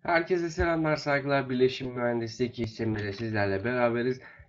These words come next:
Yasal yorumunuzu okuduğunuzu ve kabul ettiğinizi varsayarak videomu başlamak istiyorum. Özet olarak bu videoda yer alan fikirler, görüşler yatırım tavsiyesi değildir arkadaşlar. Şimdi Birleşik Mühendislik, e, yani Birleşim Mühendisliğin arkadaşlar şöyle bir genel,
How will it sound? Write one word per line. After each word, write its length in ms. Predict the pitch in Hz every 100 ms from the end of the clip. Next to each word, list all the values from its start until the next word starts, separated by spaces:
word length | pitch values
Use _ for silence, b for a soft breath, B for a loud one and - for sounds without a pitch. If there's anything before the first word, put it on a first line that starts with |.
| -
Yasal 340 | 185 190 180
yorumunuzu 380 | 185 170 180 165
okuduğunuzu 580 | 151 151 143 147 143 143
ve 120 | 139
kabul 240 | 131 131
ettiğinizi 400 | 135 131 131 127
varsayarak 560 | 127 127 123 127 123 113
videomu 360 | 117 120 120
başlamak 460 | 117 110 - 120 113
istiyorum. 460 | 110 - 120 120 110
Özet 280 | 139 135
olarak 320 | 135 123 110 117
bu 100 | 127
videoda 240 | 117 110
yer 120 | 113
alan 280 | 110 104 98
fikirler, 380 | 110 107 110 98
görüşler 380 | 101 110 123 120
yatırım 420 | 117 107 110 101
tavsiyesi 680 | 107 92 101 98 143 143 113
değildir 440 | 110 104 107 135
arkadaşlar. 760 | - 101 101 101 92 - - - B B B B B _ _
Şimdi 280 | - 190 147
Birleşik 440 | 208 208 - -
Mühendislik, 680 | 202 202 196 190 - 196 -
e, 120 | 120 127 127 123 117 - _ _ _ _
yani 180 | 117 117
Birleşim 340 | 143 147 160
Mühendisliğin 580 | 151 147 135 - 156 147
arkadaşlar 460 | 127 135 143 139 143
şöyle 340 | 156 151 139
bir 60 | 143
genel, 280 | 147 147